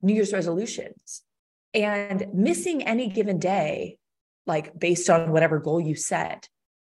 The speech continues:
actually has no impact on the outcome itself. It has to do with how consistently you stay down and how many times you make that same mistake. And so when I thought about that, I realized,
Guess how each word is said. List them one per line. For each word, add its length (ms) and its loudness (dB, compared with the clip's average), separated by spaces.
actually 500 -4
has 260 2
no 400 4
impact 560 -2
on 100 -4
the 120 -4
outcome 340 -2
itself. 640 -8
It 120 6
has 400 0
to 80 4
do 280 2
with 240 4
how 280 2
consistently 1120 0
you 140 2
stay 340 4
down 580 0
and 200 0
how 240 2
many 200 6
times 340 -4
you 60 -4
make 220 -6
that 180 -8
same 200 -10
mistake. 500 -8
And 120 6
so 180 8
when 160 6
I 120 2
thought 320 6
about 240 2
that, 140 0
I 40 2
realized, 460 2